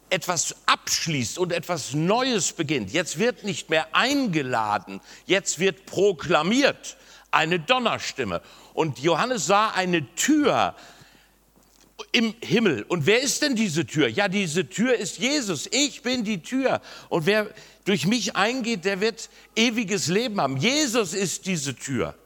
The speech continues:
Und deswegen können wir davon ausgehen, dass die Gemeinde schon die versammelte Gemeinde Jesu ist vor dem Thron Gottes,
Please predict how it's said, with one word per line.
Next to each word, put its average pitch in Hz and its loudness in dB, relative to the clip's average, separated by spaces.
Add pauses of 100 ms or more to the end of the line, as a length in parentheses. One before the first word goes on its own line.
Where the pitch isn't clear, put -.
(520)
Und 165 0
deswegen 220 -2
können 208 -2
wir 214 2
davon 170 -2
ausgehen, 220 -2
dass 196 -4
die 196 -4
Gemeinde 185 0 (420)
schon 254 2
die 208 0
versammelte 208 0
Gemeinde 180 0
Jesu 190 -2
ist 202 -6
vor 190 0
dem 180 -4
Thron 185 -2
Gottes, 185 -4